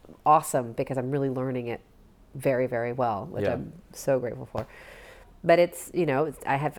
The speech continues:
Speaker 1: I found a Czech coach who will sit and talk to me syllable by syllable over and over again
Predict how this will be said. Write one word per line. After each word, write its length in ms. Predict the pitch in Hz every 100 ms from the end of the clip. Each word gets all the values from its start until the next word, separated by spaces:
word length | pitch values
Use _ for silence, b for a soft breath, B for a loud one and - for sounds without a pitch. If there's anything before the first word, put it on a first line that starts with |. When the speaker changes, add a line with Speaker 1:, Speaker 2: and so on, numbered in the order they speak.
| -
Speaker 1:
I 140 | 147
found 340 | 139 147 139 127
a 40 |
Czech 460 | 117 - 151 139 -
coach 480 | - 160 151 - - 151
who 80 |
will 100 | 143
sit 380 | 135 - 180 180
and 140 | 147 139
talk 320 | 160 147 -
to 80 | 160
me 100 | 135
syllable 540 | - 185 185 190 185
by 160 | 180 170
syllable 680 | - 139 135 135 127 127 -
over 400 | 156 165 170 180 165
and 100 | 95
over 340 | 143 139 113
again 440 | 127 120 123 123